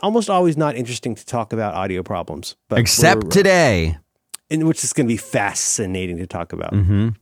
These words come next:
Speaker 1: We've got a, uh, as, as Dan says in England, a fly in the ointment.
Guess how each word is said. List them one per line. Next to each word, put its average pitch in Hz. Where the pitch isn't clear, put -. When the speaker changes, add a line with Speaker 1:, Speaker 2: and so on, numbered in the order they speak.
Speaker 1:
We've 135
got 151
a, 127
uh, 113
as, 113
as 117
Dan 123
says 117
in 117
England, 151
a 101
fly 139
in 117
the 95
ointment. 90